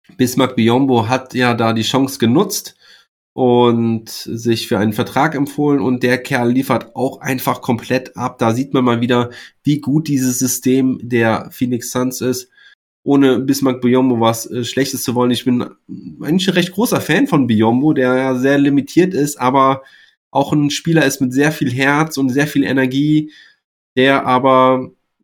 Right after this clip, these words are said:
ja, vielleicht, ähm, auch nicht immer so optimal eingesetzt wurde in Charlotte. Und jetzt zeigt er da in diesem System, was so gut funktioniert, dirigiert von Monty Williams und Chris Paul,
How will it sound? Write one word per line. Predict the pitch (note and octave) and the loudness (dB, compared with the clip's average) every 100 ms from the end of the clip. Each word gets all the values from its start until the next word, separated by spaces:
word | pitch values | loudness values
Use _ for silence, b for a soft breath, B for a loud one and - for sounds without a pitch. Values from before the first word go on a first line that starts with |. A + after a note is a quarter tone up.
| _ | _
ja, | A2+ B2+ B2+ | -2 0 -2
vielleicht, | - B2 A#2 B2+ - - - | -2 0 0 0 -4 -12 -6
ähm, | B2+ B2 B2 A#2+ B2 - _ _ _ _ _ - | -2 0 0 -4 -6 -14 _ _ _ _ _ -12
auch | B2+ | -6
nicht | B2+ C#3 - | 0 0 0
immer | C#3 C3 | 0 2
so | B2 B2 | 0 -2
optimal | F#2+ - C3+ A#2+ A2+ | -4 -4 0 2 2
eingesetzt | A2+ C#3 B2+ B2+ - - | 2 0 0 -2 -4 -2
wurde | B2+ B2+ | 0 0
in | A#2 | -2
Charlotte. | A2 A#2+ A#2+ B2 B2 b b b _ _ - | 0 0 2 0 -4 b b b _ _ -4
Und | A2+ | -2
jetzt | A2+ B2+ C#3 - - - | 0 0 -2 -10 -14 -16
zeigt | - C3+ D3+ | -2 -2 0
er | D3 | 0
da | C3+ C3 | 2 0
in | - C3 | 0 -2
diesem | C3+ B2+ | -2 -2
System, | B2 A#2+ - B2+ C3 B2+ - _ | -4 -2 0 2 2 -2 -8 _
was | A2 A2+ B2 B2 | -12 -4 -4 -2
so | B2+ | -2
gut | A#2 A#2+ | -2 -4
funktioniert, | - A#2+ - A#2 A#2 A#2 A2+ | -4 -4 -4 0 2 0 -4
dirigiert | B2 B2+ C3+ C3 A#2+ B2 B2 - - | -6 -2 0 0 2 2 2 -4 -18
von | - A#2 A2+ A2+ | -4 0 2 0
Monty | A2+ A#2+ C#3 C3+ B2 | 0 0 0 0 -2
Williams | B2 B2 A#2+ A#2+ | 0 0 -2 -4
und | G#2+ A#2 | -6 -8
Chris | - B2 - | -6 -8 -8
Paul, | - G#2+ A2 A#2 | -2 0 2 0